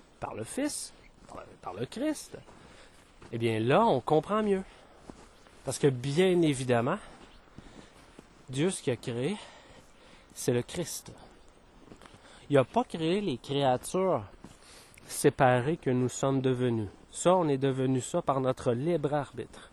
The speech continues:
Des erreurs, peu importe, des, des, un choix même, on a, on a fait preuve de, de lâcheté, on s'est fait manipuler, peu importe. Je parle pas de, d'un individu en particulier, je parle de, en général, là, chacun d'entre nous.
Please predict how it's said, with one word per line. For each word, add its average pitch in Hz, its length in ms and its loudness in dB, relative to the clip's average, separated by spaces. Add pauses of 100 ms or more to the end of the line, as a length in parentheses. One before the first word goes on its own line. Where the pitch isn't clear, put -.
(1000)
Des 110 200 -2
erreurs, 110 580 0 (240)
peu 160 120 0
importe, 135 460 -4
des, 110 160 -2
des, 104 240 -4
un 110 100 -2
choix 123 400 2
même, 123 300 0
on 107 300 -2
a, - 20 -4 (480)
on 127 40 0
a 113 40 0
fait 123 140 2
preuve 127 300 -2
de, 107 200 -4
de 101 280 -6
lâcheté, 127 640 0
on 120 120 -2
s'est - 160 -4
fait 123 180 4
manipuler, 131 840 2
peu - 180 -2
importe. 143 400 0 (1120)
Je 113 100 -2
parle 123 280 4
pas 165 180 2
de, 123 220 0
d'un 113 280 0
individu 123 540 0
en 127 80 0
particulier, 143 580 -4
je 131 140 0
parle 151 260 2
de, 135 220 0
en 139 140 2
général, 127 540 2
là, - 100 -14
chacun 135 320 -4
d'entre 123 280 -4
nous. 95 120 -10